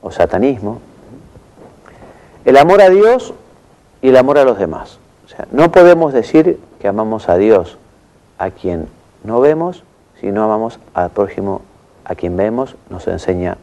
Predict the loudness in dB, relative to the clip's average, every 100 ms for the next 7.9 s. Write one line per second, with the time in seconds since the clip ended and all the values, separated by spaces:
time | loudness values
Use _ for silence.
0 | _ -18 -16 -10 -10 -10 -20 _ _ -18
1 | -18 -20 -20 -20 _ -20 -6 4 4 6
2 | 2 2 0 0 -4 _ -10 -10 -10 -10
3 | -10 -18 _ _ _ _ _ -10 0 2
4 | 4 4 4 2 0 -20 -20 _ -2 -2
5 | 0 -2 -4 -14 _ -12 -8 -8 -8 -8
6 | -8 -10 -14 _ _ _ _ _ _ _
7 | _ -6 2 2 4 4 4 2 -2